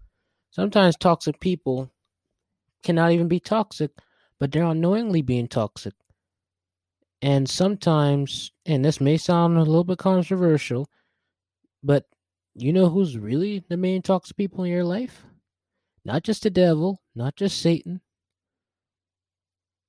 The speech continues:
It can be your parents, your grandparents, your aunt, your uncle,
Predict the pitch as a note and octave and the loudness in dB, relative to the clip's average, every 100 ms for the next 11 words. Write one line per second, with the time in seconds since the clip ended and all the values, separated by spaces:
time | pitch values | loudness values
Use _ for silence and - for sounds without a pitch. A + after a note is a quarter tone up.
0 | _ _ _ - C#3 D3 D3+ D3 - F#3 | _ _ _ -8 -6 -2 0 0 0 -4
1 | A#3+ C#3 - - _ _ _ _ _ _ | -6 -8 -10 -14 _ _ _ _ _ _
2 | _ _ _ _ _ - A#2 C#3 G#3+ B3 | _ _ _ _ _ -8 -4 -4 -4 -6
3 | A#2+ G#2 - - - _ _ _ _ _ | -8 -8 -14 -16 -18 _ _ _ _ _
4 | _ _ _ - A2 F#3+ A#3+ C3 _ _ | _ _ _ -12 -6 -4 -4 -4 _ _
5 | _ _ _ _ _ _ _ C3 G3 A3+ | _ _ _ _ _ _ _ -2 0 0
6 | - F#2 | -4 -10